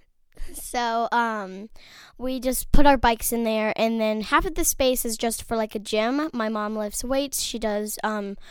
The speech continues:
her jump roping, and, um, sometimes she, um, I do the workout with her, um, but, um, she does do a cowbell, which is too heavy for me to lift. I mean, I can lift it,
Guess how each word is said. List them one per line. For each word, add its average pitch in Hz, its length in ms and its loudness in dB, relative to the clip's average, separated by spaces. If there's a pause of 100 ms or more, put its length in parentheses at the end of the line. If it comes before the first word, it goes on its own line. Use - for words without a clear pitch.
(140)
her 226 100 -6
jump 233 260 -2
roping, 226 480 -4 (640)
and, 226 400 -4
um, 208 720 -8 (520)
sometimes 262 560 0
she, 247 500 -4
um, 214 460 -4
I 226 120 0
do 226 160 -2
the 226 120 -2
workout 220 340 0
with 214 160 0
her, 208 320 -2 (380)
um, 202 640 -6 (180)
but, 254 260 4 (300)
um, 233 340 -2
she 247 180 -4
does 269 220 0
do 254 160 2
a 226 60 -2
cowbell, 240 560 -2
which 233 240 -6
is 220 220 -6
too 277 220 -4
heavy 240 320 -4
for 240 140 -8
me 226 120 -6
to 214 80 -8
lift. 214 260 -4
I 226 80 -6
mean, 233 140 -6
I 214 80 -6
can 214 200 -10
lift 269 280 -2
it, 330 180 2